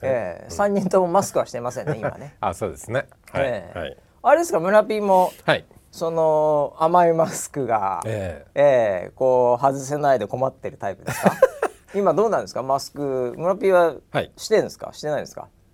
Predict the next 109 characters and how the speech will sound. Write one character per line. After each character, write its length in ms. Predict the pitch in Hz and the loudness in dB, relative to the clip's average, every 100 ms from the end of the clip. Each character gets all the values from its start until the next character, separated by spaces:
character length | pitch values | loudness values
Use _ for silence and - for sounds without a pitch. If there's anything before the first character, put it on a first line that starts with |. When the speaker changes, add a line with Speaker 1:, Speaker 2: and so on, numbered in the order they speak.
| _ | _
Speaker 2:
し 140 | - - | -16 -2
て 160 | 190 | 0
な 180 | 170 175 | 2 4
い 80 | 165 | 4
で 120 | 76 | 2
す 120 | - - | -4 -2
ね。 80 | - | -2
Speaker 1:
あ、 100 | - | -4
し 100 | - | -10
て 140 | - 226 | -4 2
な 200 | 220 208 | 4 4
い 20 | |
派 360 | 196 - 175 180 | 2 2 2 4
が、 380 | 170 165 156 - | 6 6 4 0
ま 160 | 165 147 | -4 0
あ、 80 | |
多 160 | 160 196 | 2 2
く 120 | 175 | 2
の 100 | 143 | -2
時 100 | 117 | -4
間 160 | 120 107 | -4 -6
し 60 | - | -2
て 100 | 117 | -2
な 120 | 104 | -4
い 60 | |
感 180 | 90 82 | -8 -12
じ 80 | 78 | -14
で。 120 | 71 - _ _ _ | -18 -20 _ _ _
Speaker 2:
は 160 | - 135 | 0 0
い、 100 | - | 2
あ 140 | 143 | 2
の、 320 | 156 147 143 | 6 6 4
Speaker 1:
あ 40 | 180 | 2
ー。 20 | |
Speaker 2:
持 120 | 247 | 2
っ 20 | 466 | 4
て 140 | 294 | 4
は 100 | 156 | 4
い 80 | 107 | 4
ま 140 | 101 | -2
す。 240 | - - - | -4 -12 -8
あ 100 | 123 | -2
の、 360 | 120 117 113 110 | 0 0 0 -2
Speaker 1:
あ。 60 | |
Speaker 2:
何 180 | 135 190 | 0 0
か 120 | 123 | 0
あ 20 | |
っ 40 | 95 | -4
た 120 | 82 | -6
時 260 | 82 - 76 | -10 -12 -4
の 60 | |
た 160 | 165 180 | 2 4
め 60 | |
に 40 | 135 | 4
Speaker 1:
は 80 | 113 | 0
い 40 | |
は 40 | 104 | 0
い 40 | |
は 100 | 87 | -4
い 20 | |
は 0 | |
い。 20 | |
は 80 | 87 | -6
い 120 | - - _ | -14 -18 _
は 220 | - 95 | -10 -8
い 40 | 87 | -8
は 120 | 76 | -6
い。 40 | |
Speaker 2:
持 80 | 160 | -4
っ 80 | 190 | -4
て 120 | - | 0
は 140 | 110 92 | 0 0
い 80 | |
る 120 | 87 87 | -8 -10
ん 60 | |
で 60 | 73 | -12
す 100 | - | -10
け 100 | 113 | -2
ど、 120 | 208 | 2
Speaker 1:
は 120 | 113 | 2
い。 120 | 90 _ _ _ _ - | 0 _ _ _ _ -14
Speaker 2:
え 60 | 110 | -12
っ 40 | |
と、 440 | 90 104 95 95 92 | -6 -4 -4 -6 -8
基 160 | - 135 | -10 -10
本 400 | - 175 165 160 | -4 -2 -2 -2
的 320 | 156 135 143 | -6 -6 -6
に 180 | 165 180 | -4 -4
し 140 | - | -6
て 240 | - 117 110 | -4 -2 0
な 160 | 120 | -2
い 80 | 82 | -4
で 100 | - | -10
す。 60 | - | -2
Speaker 1:
あ 680 | 139 143 127 110 101 90 90 | 2 4 4 2 -2 -6 -12
ー、 120 | 110 | -12
日 40 | 135 | -10
本 460 | 151 160 165 165 | -8 -6 -6 -8
人 400 | 151 165 170 160 | -8 -8 -8 -6
の 560 | 147 143 139 135 131 131 | -2 0 2 2 0 -2
今、 400 | 143 131 117 117 | -2 -2 0 0
Speaker 2:
は 600 | 113 113 110 110 107 104 | 2 0 0 -2 -4 -4
い。 240 | _ _ - | _ _ -14
Speaker 1:
ど 160 | 101 | -12
う 40 | 98 | -12
で 100 | 104 | -16
す 100 | - | -14
か 100 | 101 | -10
ね。 640 | 123 143 127 104 90 - | -6 -2 -2 -4 -8 -12